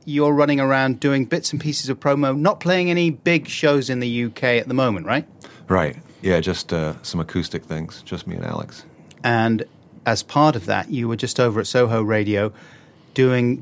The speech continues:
Speaker 1: Dennis Bovel's radio show, the legendary Dennis Bovell.
Speaker 2: That's right. He did some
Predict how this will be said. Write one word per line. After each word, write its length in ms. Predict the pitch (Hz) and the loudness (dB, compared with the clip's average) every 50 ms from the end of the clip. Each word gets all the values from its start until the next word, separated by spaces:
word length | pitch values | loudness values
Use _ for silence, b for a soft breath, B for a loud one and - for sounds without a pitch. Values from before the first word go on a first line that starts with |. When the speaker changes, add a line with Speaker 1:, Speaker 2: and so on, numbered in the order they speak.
| - | -2
Speaker 1:
Dennis 340 | - 143 135 147 156 156 - | 0 2 4 4 4 2 0
Bovel's 840 | - - 131 123 117 101 120 131 139 156 160 156 131 113 98 - - | 0 2 2 2 4 2 2 2 4 4 4 4 2 2 0 -2 -2
radio 420 | 104 98 90 87 92 90 82 76 | -2 -2 -2 -2 -4 -8 -8 -8
show, 360 | 78 - - - - - - - | -8 -8 -8 -8 -8 -8 -6 -4
the 80 | - 117 | -2 0
legendary 720 | 120 135 151 165 160 - 143 143 131 120 120 107 107 107 104 | 2 2 2 2 0 0 0 0 0 2 2 2 2 0 0
Dennis 380 | 95 120 120 117 113 110 - | 0 0 2 2 2 0 -2
Bovell. 580 | - - 120 113 98 123 131 127 107 82 - - - | 0 0 0 2 2 2 0 0 0 -2 -6 -10 -12
Speaker 2:
That's 220 | - - 95 - - | -10 -10 -8 -4 -2
right. 240 | 95 92 85 - - - - - B B B B B B | -2 0 -2 -2 -6 -10 -18 -20 B B B B B B
He 80 | - 120 | 2 4
did 160 | 123 131 127 | 4 4 4
some 320 | - 113 104 101 101 - | 4 4 4 4 2 0